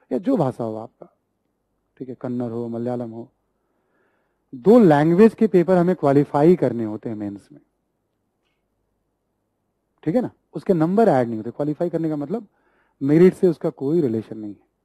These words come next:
ये main हो गए हमारे, ठीक है।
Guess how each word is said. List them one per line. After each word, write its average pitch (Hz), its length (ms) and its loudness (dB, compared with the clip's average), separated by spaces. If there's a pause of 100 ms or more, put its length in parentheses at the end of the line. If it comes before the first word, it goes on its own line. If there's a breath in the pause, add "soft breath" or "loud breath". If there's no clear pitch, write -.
(1300)
ये 190 140 4
main 131 240 0
हो 113 100 -6
गए 113 120 -6
हमारे, 110 300 -12 (1300)
ठीक 180 140 -8
है। - 80 -20